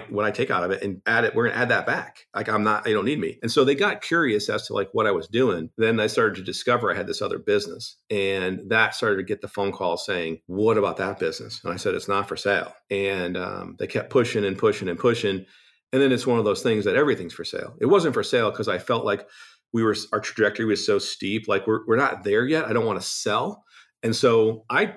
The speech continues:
I literally said to the, to the, to the broker we were using and the, the potential suitors, like, "Listen, I'm gonna be straightforward with you. Whatever we're thinking about Connecticut, that's, like, a straight up deal. But Florida, you're gonna have to make me an offer I can't refuse. Like, I'm just being honest. I'm not being a jerk.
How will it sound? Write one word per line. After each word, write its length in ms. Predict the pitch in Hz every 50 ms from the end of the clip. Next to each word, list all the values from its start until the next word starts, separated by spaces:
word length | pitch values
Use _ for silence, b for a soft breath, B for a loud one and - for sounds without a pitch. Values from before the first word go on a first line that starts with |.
| - -
I 120 | 127 147
literally 400 | 143 127 131 143 131 117 104 98
said 360 | 98 - - 104 110 113 101 92
to 140 | - 101 95
the, 120 | 87 - - _
to 120 | - - 101
the, 160 | 98 90 85 - _ _ -
to 80 | - 110
the 80 | 107
broker 360 | 92 98 104 104 101 - 110
we 80 | 101 98
were 80 | 98 101
using 400 | 101 98 92 101 104 98 95 -
and 200 | 98 101 101 98
the, 120 | 95 90
the 180 | 85 - 95 92
potential 460 | - 101 - - 101 101 - - -
suitors, 500 | - - - 104 104 101 98 90 87 -
like, 160 | 92 90 -
"Listen, 240 | 107 107 - 95 98
I'm 60 | 123
gonna 100 | 135 127
be 140 | 113 107 92
straightforward 440 | - - - - - 98 110 117 117
with 80 | -
you. 240 | 127 131 135 135 B B B B B B B B B B B _ _ _
Whatever 540 | 107 101 110 123 131 143 151 151 156 135 123
we're 120 | 117 113
thinking 300 | 110 - 123 117 107 110 101
about 180 | 101 98 92
Connecticut, 480 | - - 101 98 101 110 113 - 120 -
that's, 200 | 117 123 - -
like, 120 | 107 98
a 60 | - 87
straight 260 | - - 104 101 92
up 140 | 87 - -
deal. 320 | 90 101 92 80 76 - _ _ _
But 200 | - 92 - -
Florida, 520 | - - 117 131 143 123 104 92 87 85 - _ _ _ -
you're 200 | 104 113 143 139
gonna 180 | 123 117 101 92
have 320 | - - 104 104 107 117
to 80 | - 101
make 180 | 95 87 - -
me 60 | 90
an 60 | 92
offer 240 | 87 - - - -
I 40 | -
can't 180 | - - -
refuse. 420 | - - - - - - - - -
Like, 180 | - 95 92 - -
I'm 80 | 107
just 180 | 101 139 131 -
being 180 | 180 180 175 185
honest. 480 | 143 90 - - - - - - - -
I'm 60 | 107
not 160 | 110 113 110
being 140 | 123 135 151
a 20 | 151
jerk. 340 | 143 127 95 87 98 -